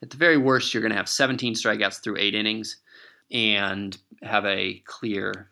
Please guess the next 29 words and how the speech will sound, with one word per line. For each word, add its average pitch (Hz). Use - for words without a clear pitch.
shot -
at 98
striking 107
out -
twenty. -
So 180
first, -
just 135
to 139
get 113
a 120
little 170
business 131
out 117
of 113
the 113
way, 110
I 131
named 135
three 143
that 120
have 113
happened 107
this -
year, 101
uh, 107
which 131
is, 208
yes, 131